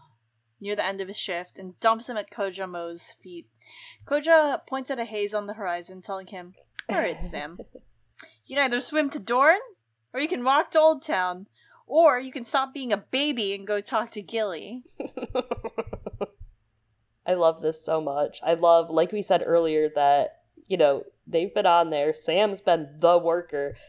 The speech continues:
Speaker 2: and yet Gilly's the queen of the ship. They love Gilly. They don't give a fuck
Speaker 1: Mm.
Speaker 2: about
Speaker 1: Oh,
Speaker 2: Sam
Speaker 1: yeah,
Speaker 2: and his
Speaker 1: Sam.
Speaker 2: lords and ness of Westeros. And not to be, like, anti-feminist perspective here, but I'm sure they see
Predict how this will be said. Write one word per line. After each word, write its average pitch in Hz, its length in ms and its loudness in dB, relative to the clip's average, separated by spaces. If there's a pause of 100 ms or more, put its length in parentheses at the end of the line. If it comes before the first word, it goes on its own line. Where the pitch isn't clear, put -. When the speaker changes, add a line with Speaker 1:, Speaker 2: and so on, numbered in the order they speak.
(100)
Speaker 2:
and 175 140 -4
yet 151 200 0
Gilly's 208 420 2
the 180 80 -4
queen 185 280 -4
of 170 40 0
the 160 80 6
ship. 131 520 2
They 180 140 6
love 151 360 4
Gilly. 139 380 -2
They 170 100 2
don't 175 160 2
give 160 100 2
a 151 60 0
fuck 170 240 2
Speaker 1:
Mm. - 40 2
Speaker 2:
about 160 240 4
Speaker 1:
Oh, - 20 -4
Speaker 2:
Sam 156 340 2
Speaker 1:
yeah, - 60 -2
Speaker 2:
and 156 80 -6
his 156 140 -2
Speaker 1:
Sam. 147 100 -2
Speaker 2:
lords 151 420 2
and 160 160 0
ness 156 300 -2
of 135 140 -4 (100)
Westeros. 156 760 0 (300)
And 240 340 4 (100)
not 254 280 2
to 247 80 -4
be, 202 160 -2
like, 170 440 4 (200)
anti-feminist 170 880 -2
perspective - 580 0
here, 151 240 -2 (260)
but 240 80 -2
I'm 285 140 4
sure 403 260 2
they 311 160 2
see 254 340 -6